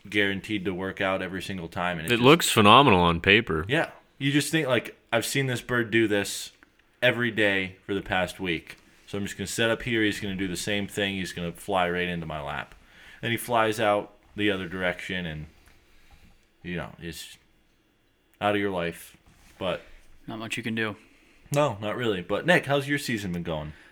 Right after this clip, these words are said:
Speaker 3: Uh, season's been slow. Uh, I've been attacking turkeys with the bow this year. Uh,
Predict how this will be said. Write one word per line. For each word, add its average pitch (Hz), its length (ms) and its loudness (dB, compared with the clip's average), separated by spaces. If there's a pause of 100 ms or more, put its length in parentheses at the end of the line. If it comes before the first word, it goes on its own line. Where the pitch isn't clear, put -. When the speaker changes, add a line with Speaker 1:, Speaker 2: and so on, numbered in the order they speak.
(120)
Speaker 3:
Uh, 123 180 -4
season's 160 300 0
been 170 160 0
slow. 151 440 0 (100)
Uh, 110 300 -2
I've 107 80 -6
been 107 140 -4
attacking 117 600 -2 (600)
turkeys 139 320 2
with 127 120 -4
the 101 60 -10
bow 120 260 0
this 131 200 0
year. 165 260 -2 (240)
Uh, 107 240 -8